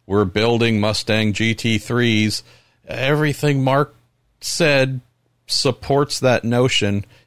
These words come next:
and he made no effort to hide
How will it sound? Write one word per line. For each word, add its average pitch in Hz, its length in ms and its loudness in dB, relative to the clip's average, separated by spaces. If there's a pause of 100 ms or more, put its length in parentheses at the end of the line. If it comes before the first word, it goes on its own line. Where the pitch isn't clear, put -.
(120)
and 110 160 0
he 131 560 0
made 117 580 2
no 120 400 2
effort 113 560 -2
to 113 240 -2
hide 104 580 0